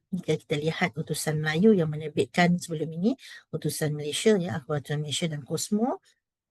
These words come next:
uh, R T M, ya, dan juga Berita Harian, ya. Berita Harian diterbitkan oleh N S T P, Newsweek, Sun Press. Um,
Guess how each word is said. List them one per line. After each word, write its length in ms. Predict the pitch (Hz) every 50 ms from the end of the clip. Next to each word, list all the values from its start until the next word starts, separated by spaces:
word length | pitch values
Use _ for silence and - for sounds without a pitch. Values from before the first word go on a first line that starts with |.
| -
uh, 260 | 170 160 160 160 156 147 -
R 120 | 165 - -
T 160 | - - -
M, 280 | - 190 208 240 359 381
ya, 80 | 285 220
dan 140 | 156 156 156
juga 240 | 156 156 156 165 151
Berita 240 | 160 143 - - 151
Harian, 340 | - 160 160 180 175 156 151
ya. 60 | 185 214
Berita 220 | 196 - - 160 156
Harian 160 | 170 160 160
diterbitkan 500 | 156 - - 151 151 156 131 - 147 147
oleh 180 | 143 156 147 151
N 80 | 147 147
S 120 | - -
T 120 | - 160 131
P, 200 | - - 175 156 156
Newsweek, 500 | 143 147 156 165 156 - - - - -
Sun 260 | - - 139 135 -
Press. 320 | - - 240 - - - - - - - - - - - - _ _ _ -
Um, 480 | 170 170 170 170 175 160 165 170 -